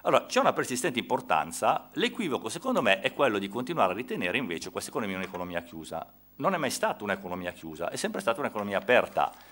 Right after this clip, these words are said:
non solo perché per secoli i montanari sono migrati verso le città del piano. Cioè, io, c'era Luigi Lorenzetti che ha parlato del Ticino, chi costruisce in tre anni la Scala sono degli imprenditori,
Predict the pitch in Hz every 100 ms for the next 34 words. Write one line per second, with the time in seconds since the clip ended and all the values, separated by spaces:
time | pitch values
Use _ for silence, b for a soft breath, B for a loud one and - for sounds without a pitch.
0 | B B - - 220 185 - 113 - 127
1 | 120 - 104 - 113 110 107 107 110 101
2 | 104 101 101 104 104 - 104 95 90 95
3 | 87 80 - 90 90 - 92 95 92 92
4 | - - 92 85 82 - 85 76 73 -
5 | - - 107 98 - - _ _ - 92
6 | 90 95 92 92 92 - 101 - 90 92
7 | 98 98 143 - 87 95 - B B B
8 | - 117 113 - 113 120 107 - 90 85
9 | 98 87 110 113 90 101 - - 95 87
10 | 101 110 101 95 95 98 98 95 113